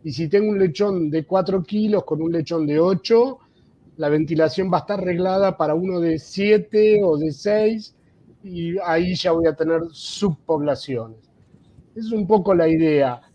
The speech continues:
Y las vacunas, en el caso de Argentina, eh,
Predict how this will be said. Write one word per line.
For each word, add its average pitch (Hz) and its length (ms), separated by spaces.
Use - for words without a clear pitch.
Y 190 100
las 214 160
vacunas, 220 800
en 165 160
el 156 160
caso 170 320
de 160 60
Argentina, 156 1300
eh, 262 220